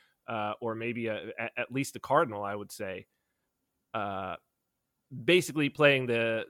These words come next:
playing the Saint Ambrose role and saying, "Joe Biden, you are not welcome to even walk through the doors of the church, uh, because of what you've done until you publicly repent." But the church is not doing, the Catholic Church is not doing that.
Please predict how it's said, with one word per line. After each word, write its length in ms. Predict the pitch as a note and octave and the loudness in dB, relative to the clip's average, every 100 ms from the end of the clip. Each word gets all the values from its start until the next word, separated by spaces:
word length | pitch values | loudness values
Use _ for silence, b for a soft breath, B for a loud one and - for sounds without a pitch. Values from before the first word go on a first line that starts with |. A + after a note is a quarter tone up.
| _ | _
playing 300 | - D3 B2+ | 4 4 4
the 80 | A#2+ | 0
Saint 240 | - C3 | 0 0
Ambrose 380 | A#2+ A2+ A#2 A2 | 0 0 0 -2
role 260 | A#2 G#2+ G#2 | -2 -2 -2
and 200 | G#2 G#2 | -6 -10
saying, 460 | - B2+ G2+ G2 F#2+ _ _ _ _ - | -8 -6 -4 -8 -12 _ _ _ _ -2
"Joe 220 | C#3+ C3+ | 4 6
Biden, 340 | B2 A#2 A2+ | 6 4 2
you 120 | A#2 A2 | 0 0
are 100 | G#2 | 0
not 500 | G#2 F2+ - - - _ _ _ | -2 -4 -6 -14 -20 _ _ _
welcome 580 | B2 A#2 G#2+ A#2+ F#2 F#2 _ _ | 2 2 2 -2 -6 -12 _ _
to 120 | C3+ | -2
even 260 | A#2+ A2 G#2 | -2 -4 0
walk 260 | A2+ A#2+ - | 4 4 2
through 160 | B2 | -8
the 80 | G#2+ | -6
doors 460 | G#2 A#2 A2 G2 G2+ | -2 2 2 0 -8
of 100 | - | -12
the 60 | |
church, 580 | - A2 F#2 - - - _ _ _ _ | -8 -6 -8 -10 -14 -16 _ _ _ _
uh, 80 | A#2+ | -6
because 280 | A#2+ C3 A2 | -2 -2 -2
of 80 | G#2 | -2
what 220 | - - | -4 -4
you've 140 | G#2 | -2
done 260 | A#2+ A2+ G#2 | 0 0 -2
until 260 | G#2+ A#2+ | -8 -8
you 140 | A2 G#2+ | -8 -8
publicly 400 | G#2+ G#2 G#2 G2+ | -8 -10 -12 -14
repent." 500 | - - F#2+ - _ _ _ _ _ A#2 | -14 -14 -14 -14 _ _ _ _ _ -2
But 120 | C#3 | -2
the 60 | - | 0
church 280 | - D#3+ B2+ | 4 4 2
is 100 | A#2+ | -4
not 200 | G#2 G2+ | -4 -4
doing, 280 | G#2+ G2 - | -6 -8 -10
the 80 | B2+ | 2
Catholic 320 | D3+ C3+ A#2 | 2 2 -4
Church 200 | A#2 G2+ | -10 -10
is 120 | G2+ | -12
not 160 | G2 - | -14 -14
doing 240 | G2 F2 | -16 -18
that. 200 | - - | -20 -20